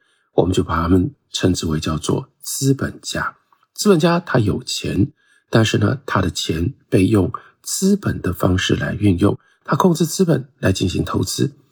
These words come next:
于是他就可以，也必须要决定工人无法决定的这些事情。还不止如此，更进一步的在现实上，这就使得所有的工人和他原来的工作的目的脱节开来了。这个时候，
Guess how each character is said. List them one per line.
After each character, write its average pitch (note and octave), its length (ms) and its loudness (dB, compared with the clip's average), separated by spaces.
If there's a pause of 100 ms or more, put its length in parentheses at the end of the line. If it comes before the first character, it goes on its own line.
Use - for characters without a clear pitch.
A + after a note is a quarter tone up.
(240)
于 C#3+ 180 6
是 D#3 400 0
他 - 140 0
就 F#2 140 0
可 - 200 0
以， E2+ 340 0
也 F2+ 160 -2
必 F3+ 200 2
须 D#3+ 200 2
要 D3+ 340 2
决 - 240 -2
定 C#3 260 2 (360)
工 G#3 200 6
人 A2+ 200 0
无 G#2+ 120 2
法 F2+ 200 -2
决 F2+ 200 -4
定 F2+ 220 0
的 - 200 -2 (240)
这 - 140 -2
些 - 160 -2
事 - 200 0
情。 - 280 -6 (420)
还 F#2 140 2
不 F#2 140 2
止 F2 100 0
如 E2 160 0
此， - 220 -6
更 A2 200 0
进 F2+ 160 -2
一 E2+ 60 0
步 F2 140 -2
的 E2 120 -2
在 G2+ 140 -2
现 C#3+ 220 -2
实 - 160 -4
上， - 240 -2 (360)
这 - 160 -4
就 G3+ 80 6
使 D#3+ 200 -2
得 A2+ 120 2
所 B2+ 280 0
有 C3+ 100 2
的 F2+ 80 -2
工 A#2 220 2
人 - 160 -2 (300)
和 E3+ 140 2
他 F#3+ 120 4
原 B2 180 2
来 C#3 140 4
的 D3 80 -2
工 F3 160 4
作 E3+ 120 0
的 A#2 120 2
目 D3+ 160 4
的 - 240 0 (240)
脱 G#2 160 2
节 - 120 -2
开 - 160 -2
来 - 200 -4
了。 - 180 -2 (460)
这 - 120 0
个 G#2 120 4
时 F2+ 160 -2
候， F#2 340 0